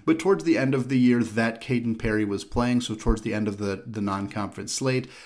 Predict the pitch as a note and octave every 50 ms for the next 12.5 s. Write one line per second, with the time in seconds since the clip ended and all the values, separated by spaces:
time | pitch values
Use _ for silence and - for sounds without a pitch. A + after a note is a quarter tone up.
0 | - - - _ - - F#3 G3+ G3 E3+ D3+ D3+ D3 C#3 C3+ C#3 C#3 C3+ B2+ B2+
1 | A2+ G#2 A2+ B2+ D3 D3 C#3+ B2+ - - C3+ A#2+ A#2 - - B2 A#2+ A#2 A#2 A#2
2 | A2+ G#2 G#2+ G2+ G#2+ G#2+ G#2 G2+ F#2+ G2 - - B2+ A#2+ A2+ A#2 A#2 A2 G#2+ A2
3 | G#2+ G#2+ G#2+ G#2+ G#2+ G#2+ G#2+ - - - - - _ _ _ _ _ _ _ _
4 | _ _ _ - - B2+ B2 A#2+ A2+ A2 - A#2+ A2+ G#2+ - G#2+ G2+ - A2+ G#2+
5 | A2 G#2+ G#2 - - - - D3 C#3+ C3 C3+ - - - - - - - - -
6 | - A#2+ A#2 A2+ B2 B2 A#2+ A2+ A#2 - - C#3 A#2+ A2 G#2 G#2 A2+ A#2 - -
7 | - B2 A#2 - G#2 G2+ G2 G#2 G#2+ G#2 - - - - A2+ G2+ F#2+ F2+ G2 F#2+
8 | F#2+ G2 F#2+ G2 F2+ F2+ F2 F2 F2+ F2+ F2 F2+ - - G2 G2 G2 A2 G#2+ G#2
9 | G#2 G2+ G2 - - - - - - - - - _ - - D#3 D#3 D3+ D3 B2
10 | B2 B2 - - - - - D3 C3+ - - F3 F3+ E3+ - E3 D#3 E3 D#3+ D3
11 | C#3 - - D3 C#3+ C3 C3+ - B2+ C3+ C3 C3 B2 B2+ - B2+ C3 A#2+ C3 B2+
12 | B2 A2+ A#2 A#2 A#2 A2+ - - - -